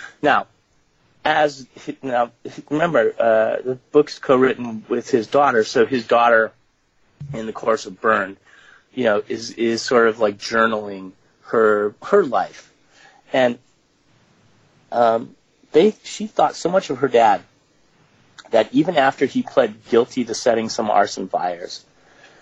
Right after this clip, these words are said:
and even after he was convicted of murder, she was willing to testify in open court to prevent him from getting the death penalty because she believed that,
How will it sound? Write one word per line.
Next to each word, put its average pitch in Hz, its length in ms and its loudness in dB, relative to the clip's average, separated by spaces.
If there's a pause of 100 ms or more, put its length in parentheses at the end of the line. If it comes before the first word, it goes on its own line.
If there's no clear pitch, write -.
(280)
and 123 140 6
even 147 260 4
after 139 320 2
he 120 160 -2
was 117 160 -6
convicted 117 600 0
of 104 120 0
murder, 120 460 -2 (1120)
she - 220 -2
was 156 240 2
willing 117 480 0
to 113 640 -8
testify 104 760 2 (100)
in 117 160 -4
open 117 260 0
court 117 420 0 (720)
to 117 300 0 (840)
prevent 120 400 0
him 117 240 -2
from 110 200 -10
getting 110 280 -2
the 101 80 -4
death 113 320 0
penalty 87 420 -8 (520)
because 120 320 2
she - 180 0
believed 117 480 0
that, 101 280 4